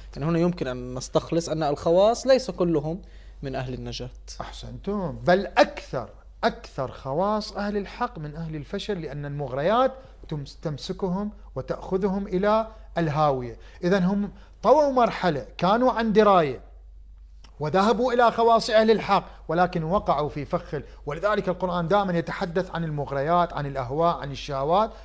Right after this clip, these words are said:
Speaker 2: لأنها فخ أخير وصعب على الإنسان. واحد يبتلى بأموال، آخر بشكل جميل، آخر بصوت جميل، أخرى ب-، الآن ال-، ال-، ال-، الانحراف أين؟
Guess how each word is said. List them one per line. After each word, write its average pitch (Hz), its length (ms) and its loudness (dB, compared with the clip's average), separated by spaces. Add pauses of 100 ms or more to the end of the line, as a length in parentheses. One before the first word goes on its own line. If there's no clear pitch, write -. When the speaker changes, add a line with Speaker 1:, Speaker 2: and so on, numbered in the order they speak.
(100)
Speaker 2:
لأنها 147 380 -4
فخ 196 320 -4
أخير 220 580 2 (360)
وصعب 190 400 2
على 147 160 -4
الإنسان. 131 440 -8 (400)
واحد 220 500 6
يبتلى 220 480 2
بأموال، 175 600 0 (560)
آخر 202 380 4
بشكل 170 640 -2
جميل، 185 520 -2
آخر 190 380 2
بصوت 185 460 0
جميل، 165 640 -2
أخرى 180 380 2
ب-، 135 360 -6 (300)
الآن 262 280 2
ال-، 185 340 -4
ال-، 165 200 -4
ال-، 160 280 -6
الانحراف 202 520 0
أين؟ 269 340 -2